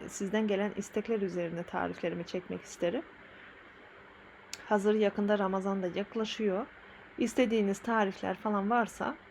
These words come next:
yemek tarifi olur, tatlı tarifi, hamur işi hiç fark etmez. İstediğiniz tarifleri yorumlara bırakın. Ben de liste halinde onları not alacağım ve sırasıyla,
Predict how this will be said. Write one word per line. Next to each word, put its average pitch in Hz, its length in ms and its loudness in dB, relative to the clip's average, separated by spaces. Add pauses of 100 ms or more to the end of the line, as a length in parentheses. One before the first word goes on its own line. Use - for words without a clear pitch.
(120)
yemek 226 320 0
tarifi 196 340 2
olur, 180 260 0
tatlı 233 280 -2
tarifi, 196 460 -2
hamur 220 320 -2
işi 208 300 -4
hiç 285 120 -2
fark 185 320 0
etmez. 202 320 -6 (580)
İstediğiniz 208 580 4
tarifleri 226 680 2 (120)
yorumlara 196 540 2
bırakın. 269 360 2 (200)
Ben 240 220 2
de 202 120 4
liste 233 260 -2
halinde 190 480 0
onları 190 380 0
not 214 180 -2
alacağım 240 440 0 (640)
ve 240 140 2
sırasıyla, 220 760 0